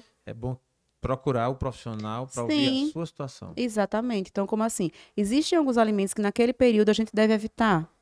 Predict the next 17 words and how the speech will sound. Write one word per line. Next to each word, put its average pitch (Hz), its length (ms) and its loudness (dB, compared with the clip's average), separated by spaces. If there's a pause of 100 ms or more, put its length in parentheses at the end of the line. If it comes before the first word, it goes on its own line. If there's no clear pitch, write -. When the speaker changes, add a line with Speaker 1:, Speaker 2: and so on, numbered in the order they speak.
(260)
Speaker 2:
Você - 140 -10
tá - 80 2
Speaker 1:
Uhum. 180 80 4
Speaker 2:
emagrecendo, 185 500 0
alguma 196 160 0
coisa - 120 -12
você 247 120 0
evita. 233 280 -4 (280)
Mas 196 240 0
proibir 202 760 2 (380)
durante 196 380 4
os, 190 260 -2
a 202 140 4
sua 202 180 6
vida 226 220 2
inteira, 220 340 2
não. 269 340 -2